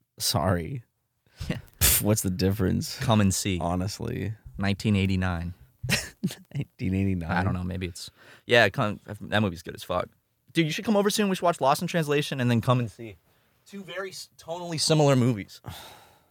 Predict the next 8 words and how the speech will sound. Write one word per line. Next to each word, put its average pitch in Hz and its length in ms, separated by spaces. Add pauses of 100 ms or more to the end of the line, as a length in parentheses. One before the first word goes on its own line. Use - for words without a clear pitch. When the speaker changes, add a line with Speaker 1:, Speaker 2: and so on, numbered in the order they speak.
(380)
Speaker 1:
Yeah? 123 300 (140)
Speaker 2:
They 135 80
have 135 100
very 147 200
similar 117 360
tones, 90 340
yeah. 92 120
Speaker 1:
Okay. 101 320